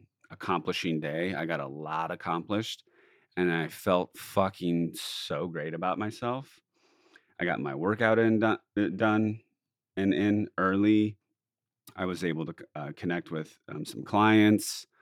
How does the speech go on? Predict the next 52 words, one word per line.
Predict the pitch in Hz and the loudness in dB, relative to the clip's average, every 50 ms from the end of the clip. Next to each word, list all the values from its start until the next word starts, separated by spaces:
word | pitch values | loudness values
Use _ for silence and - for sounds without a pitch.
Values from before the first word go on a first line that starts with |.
| _ _ _ _ _ _ _ _ _ - | _ _ _ _ _ _ _ _ _ -8
Uh, | 85 82 78 62 58 | -6 -4 -4 -4 -6
I | 76 | -6
did | 76 76 85 78 73 76 | -6 -6 -6 -6 -4 -6
a | 76 | -4
lot | 73 82 85 87 85 | -2 0 0 0 0
of | 82 71 | -2 -4
my | 78 76 73 | -6 -6 -4
Hawk | - 92 85 85 - - | -2 0 0 0 -2 -6
Fit | - - 98 90 - | -4 0 0 0 0
work | - 95 95 92 - _ | 0 0 0 0 -2 _
that | 101 90 | -2 0
I | 90 92 | 0 0
typically | 85 - - 101 95 104 95 - 101 98 92 | 0 0 -2 -2 0 -4 -4 -2 -2 -2 0
do. | 87 98 98 98 98 95 95 95 92 - - | 0 0 2 2 2 2 2 0 -2 -6 -10
I | - | -6
wasn't | 78 87 85 95 95 82 - | -4 -4 -2 -2 -4 -4 -4
to | - 85 | -6 -4
get, | 80 85 82 78 73 - - | -4 -2 -4 -4 -6 -2 -2
I | 87 | 2
wasn't | 90 92 90 92 98 95 | 2 2 2 2 2 2
able | 95 92 92 | 2 2 0
to | 85 82 | -4 -4
get, | 80 85 78 78 - _ _ _ _ _ _ _ _ _ - | -4 -4 -4 -4 -6 _ _ _ _ _ _ _ _ _ -20
uh, | - - _ | -20 -14 _
as | - 82 82 90 | -8 -8 -2 4
much | 95 107 120 120 127 | 6 6 6 6 2
as | 120 123 | 0 0
I | 123 117 | 0 0
typically | 113 - 131 120 123 120 113 | 0 -4 -6 -2 -2 -2 0
do | 113 117 120 113 | 0 0 0 -2
'cause | 113 87 80 | -4 -8 -10
I, | 87 - - | -10 -8 -8
I | 65 64 78 | -8 -8 -6
had | 85 80 76 - | -8 -10 -10 -10
some | - 73 71 | -8 -6 -6
other | 87 90 95 90 | -4 -4 -4 -6
stuff | - - 101 95 - | -4 -4 -6 -6 -4
that | 95 92 | -6 -6
I | 92 | -4
had | 98 95 90 - - | -4 -6 -6 -8 -6
to | - 95 87 | -6 -6 -6
prioritize. | - - 90 87 92 95 95 98 98 - 98 98 98 98 98 - _ _ _ _ - _ _ _ | -4 -4 -4 -2 -2 -2 -2 -2 -2 -4 -4 -4 -4 -4 -8 -12 _ _ _ _ -20 _ _ _
But | 101 92 | -2 4
when | 95 110 131 | 6 6 8
you | 143 139 | 8 8
have | 135 127 | 6 4
a | 117 | 2
day | 90 80 95 85 90 | 0 0 0 2 2
where | 92 87 87 | 0 0 0
you | 85 87 90 85 | 0 0 -2 -2
get | 95 90 90 - | -4 -6 -6 -6
shit | - - - 92 87 | -6 -6 -4 -4 -6